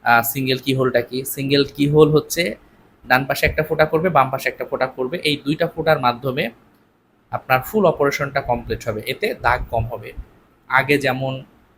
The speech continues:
আহ, চারটা ফোঁটা করে সার্জারি হতো, আমি যখন করেছি আমার কিন্তু চারটা ফোঁটা করেছিল।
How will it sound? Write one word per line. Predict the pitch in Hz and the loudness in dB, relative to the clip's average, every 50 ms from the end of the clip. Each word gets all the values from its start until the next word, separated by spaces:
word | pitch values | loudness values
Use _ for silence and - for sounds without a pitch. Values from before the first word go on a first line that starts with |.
| _ - - | _ -10 -6
আহ, | 120 117 120 120 | -4 -2 -2 -2
চারটা | 117 131 - - - 139 | -2 -2 -2 0 -2 -2
ফোঁটা | - - 135 131 | -2 -2 -2 -2
করে | 127 131 127 131 | -2 0 -2 -2
সার্জারি | 127 - 117 113 117 120 123 | 0 0 0 0 0 -2 -4
হতো, | 131 120 - 120 | -4 -4 -4 -6
আমি | 120 131 147 143 | -6 -6 -4 -4
যখন | 139 139 147 139 127 - | -6 -6 -6 -8 -10 -8
করেছি | 127 120 117 - - 139 | -6 -6 -6 -6 -6 -6
আমার | 123 120 127 127 | -6 -6 -6 -8
কিন্তু | 127 123 127 | -8 -10 -6
চারটা | - - 160 - - 147 | -4 -4 -4 -4 -6 -10
ফোঁটা | - - 117 120 | -10 -8 -8 -6
করেছিল। | 117 113 113 110 107 - 110 | -6 -4 -6 -8 -8 -10 -14